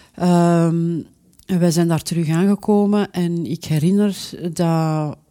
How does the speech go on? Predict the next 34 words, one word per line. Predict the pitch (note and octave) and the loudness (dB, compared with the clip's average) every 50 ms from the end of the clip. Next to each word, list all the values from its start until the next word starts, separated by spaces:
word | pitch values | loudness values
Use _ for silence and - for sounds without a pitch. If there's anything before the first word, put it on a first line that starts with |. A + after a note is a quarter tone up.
| _ - D#3+ | _ -14 -10
mijn | E3 E3+ E3 D#3+ D#3 - | -8 -6 -4 -4 -6 -6
ex-man, | - E3+ E3 - - - G3+ G3 G3 F#3+ F#3 | -8 -8 -8 -8 -6 -4 -4 -2 -2 -4 -4
dus | E3 D#3+ D#3 - - - | -6 -8 -10 -10 -10 -10
papa | - F3 - - F3 | -10 -10 -8 -6 -6
van | E3 E3+ D#3+ | -6 -6 -6
Shoni, | - - F3+ F3 F3 F3+ F3+ F3+ F#3 F3+ A#3 | -6 -6 -4 -4 -2 -2 -2 -4 -4 -6 -6
mij | F#3+ F3 E3+ E3 | -6 -6 -6 -4
teken | - - E3+ E3 E3+ F#3 D#3+ | -4 -4 -4 -4 -4 -6 -4
deed | E3 E3+ E3 E3 | -4 -4 -4 -4
van, | E3 D#3+ D#3 D#3 D#3 - _ _ _ _ _ _ _ _ _ _ - - | -6 -6 -6 -8 -10 -16 _ _ _ _ _ _ _ _ _ _ -20 -20
"Kom | _ - F3+ D#3 | _ -8 -6 -4
niet | D#3 D#3+ D3+ | -4 -4 -4
meer | D3 D3 C#3+ C#3 | -4 -4 -6 -6
goed." | B2+ D3+ E3 D#3 D3+ - _ _ _ _ _ _ _ _ _ _ _ _ _ _ _ _ _ _ _ _ _ _ _ _ _ _ _ _ _ _ _ _ _ _ _ _ _ _ _ _ _ _ _ | -8 -8 -10 -10 -12 -16 _ _ _ _ _ _ _ _ _ _ _ _ _ _ _ _ _ _ _ _ _ _ _ _ _ _ _ _ _ _ _ _ _ _ _ _ _ _ _ _ _ _ _
En | E3+ F3 | -4 -2
dan | F3 F#3 F#3+ | 0 2 2
ben | F#3+ G3+ G#3 | 2 2 2
ik | G#3 G#3 - - | 2 0 -4 -8
binnengegaan | - F3+ F#3 F3+ F3+ D#3+ E3+ D#3+ D#3+ D#3+ D#3+ E3+ | -4 -2 0 0 2 0 -2 -2 -2 -4 -2 -4
in | E3 D#3 | -4 -6
de | C#3+ | -8
kamer. | - - F3 D#3 D#3 D#3+ E3+ F3 F3 - - - _ _ _ _ _ _ _ _ _ _ _ _ _ - | -8 -6 -6 -4 -4 -6 -8 -10 -12 -14 -16 -18 _ _ _ _ _ _ _ _ _ _ _ _ _ -14
Want | D3+ D3+ | -10 -8
die | D3+ D3+ | -8 -8
had | - | -8
daar | D#3+ C#3+ | -8 -8
van | B2 D3 C#3+ | -8 -8 -8
alles | D3+ D3+ D3 D3+ - - | -8 -8 -8 -10 -10 -10
rond | E3 D#3+ - | -10 -10 -8
haar | - D3 C#3 | -8 -6 -6
hoofd | D#3 D#3 C#3 - - | -6 -8 -8 -10 -10
hangen, | D#3 C#3+ C#3 C#3 | -10 -10 -10 -10
nog | C#3 - - | -12 -12 -12
armen. | D#3+ D3 D3+ E3 D#3+ D3+ | -12 -10 -10 -10 -12 -12